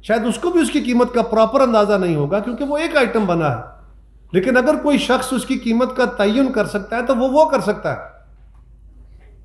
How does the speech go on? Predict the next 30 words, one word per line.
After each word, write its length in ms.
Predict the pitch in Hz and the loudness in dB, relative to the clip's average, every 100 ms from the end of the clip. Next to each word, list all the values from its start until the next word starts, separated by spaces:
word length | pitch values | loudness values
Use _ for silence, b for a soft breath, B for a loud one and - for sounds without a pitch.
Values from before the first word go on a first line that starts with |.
| - - - - - - - - - - | -20 -20 -20 -20 -20 -20 -20 -20 -14 0
इमरान 300 | 202 202 233 | 4 4 2
साहब, 300 | 247 262 302 | 0 4 4
आपसे 400 | 254 240 240 277 | 4 0 -2 -6
कौम 320 | - 220 240 269 | -4 -2 0 0
ये 100 | 262 | -2
ज़रूर 260 | 233 294 302 | -2 -2 -2
पूछ 280 | 277 226 | -4 -6
रही 220 | 196 185 156 | 0 0 2
है 220 | 156 233 | 2 0
कि 120 | 233 | 0
आपने 760 | 226 220 240 247 220 196 214 - - b b b b | 2 2 0 0 2 2 -2 -6 -18 b b b b
वो 280 | 156 214 302 302 - | -8 4 6 6 0
उस 180 | 285 233 233 | -4 -4 0
घड़ी 300 | 185 160 269 | 0 2 2
साज 360 | 269 269 254 285 | 2 2 2 0
से 180 | - 294 | -2 -4
कैसे 440 | - 240 240 - 339 | -4 -2 -2 -2 -2
कीमत 360 | 302 294 302 | 0 0 0
का 120 | 302 277 | 2 2
तयन 320 | 277 240 240 | 2 0 -2
करा 200 | 233 214 | 0 2
लिया 260 | 202 185 160 127 - 101 - - - - - - - - - - - - - - - - | 2 2 2 0 -8 -16 -18 -20 -20 -20 -20 -20 -20 -20 -20 -20 -20 -20 -20 -20 -20 0
और 100 | 214 | 2
उसका 220 | 226 254 254 | 2 2 2
बीस 220 | 233 226 | 2 -2
परसेंट 320 | 240 208 226 | -4 -2 2
आपने 220 | 196 190 202 | 2 2 0
जमा 220 | 180 175 | 0 0
करा 220 | 180 170 | 0 -2
दिया। 220 | 160 165 | -2 -2